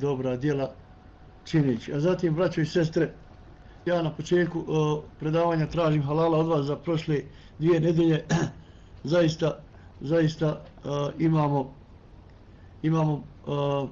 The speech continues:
neću reći previše obaveza, ali imamo mnogo obaveza, pa je, vjerujte, evo i večeras, e, malo sam kasnio opet, ovaj,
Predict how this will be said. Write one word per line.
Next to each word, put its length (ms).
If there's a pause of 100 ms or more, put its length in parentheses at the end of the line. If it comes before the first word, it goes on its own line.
(340)
neću 320
reći 200
previše 440
obaveza, 380
ali 120
imamo 320
mnogo 280
obaveza, 540 (760)
pa 120
je, 240 (120)
vjerujte, 520
evo 160
i 40
večeras, 500
e, 40 (1160)
malo 260
sam 200
kasnio 480
opet, 280 (400)
ovaj, 480